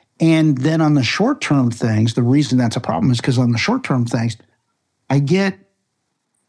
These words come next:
I, I would call it impatient, and I think other people would probably call it impatient. It's, I don't think that's what it is. I think I get very excited about something, so I wanna get it done now, and it comes across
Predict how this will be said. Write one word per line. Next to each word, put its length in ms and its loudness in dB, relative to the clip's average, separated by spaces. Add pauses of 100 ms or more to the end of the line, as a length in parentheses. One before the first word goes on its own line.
I, 100 -8 (140)
I 120 0
would 380 -2
call 420 -4
it 140 -2
impatient, 680 0
and 120 2
I 60 2
think 400 -2
other 280 0
people 300 -2
would 160 0
probably 500 -2
call 300 -2
it 200 -2
impatient. 760 0 (1300)
It's, 280 -2 (420)
I 100 -2
don't 240 0
think 200 2
that's 240 -4
what 120 0
it 120 0
is. 180 0
I 100 -4
think 240 -2
I 60 0
get 200 -2
very 340 2
excited 420 -2
about 260 -6
something, 400 -2
so 140 -4
I 100 -2
wanna 360 0
get 200 -2
it 140 -8
done 320 0
now, 500 -2 (140)
and 140 2
it 120 -6
comes 240 -2
across 680 -4